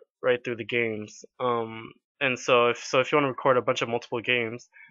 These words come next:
uh, if you have a huge hard drive, then you could just keep recording all the way through, 'cause this doesn't drop your frames per second. Um, but if you don't want all your videos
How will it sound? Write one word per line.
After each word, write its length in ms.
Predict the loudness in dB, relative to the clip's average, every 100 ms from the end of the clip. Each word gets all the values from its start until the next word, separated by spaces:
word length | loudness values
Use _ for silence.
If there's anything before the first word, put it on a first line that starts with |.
| _ _ _ -16 -14 0
uh, 540 | 2 4 4 2 -2 -6 -10 -14 -10
if 140 | -6
you 80 | -4
have 100 | -4
a 40 | -4
huge 200 | -4 -4 2
hard 260 | 2 2
drive, 400 | 0 0 0 -2 -8 -20 -12 -4
then 140 | -2
you 80 | -2
could 100 | -2
just 240 | 2 2 -2 -16 _ _ _ -4
keep 200 | -2 -2
recording 400 | 0 2 2 2
all 180 | 2 2
the 60 |
way 120 | 0
through, 240 | -4 -6 -4
'cause 300 | -4 -4 -4 -8
this 140 | -4
doesn't 280 | -4 -4 0
drop 220 | 0 0
your 80 | -6
frames 240 | -8 -10
per 100 | -12
second. 360 | -4 -4 -4 -12 _ -20 -20 -20 _
Um, 480 | 2 4 4 0 0
but 300 | 2 2 0 -6 0
if 300 | 0 0 -4
you 300 | -10 -10 -6 2
don't 280 | 4 2 -4 _ -2
want 340 | 2 4 2 2
all 220 | 4 4
your 140 | 0
videos 380 | -2 -2 -4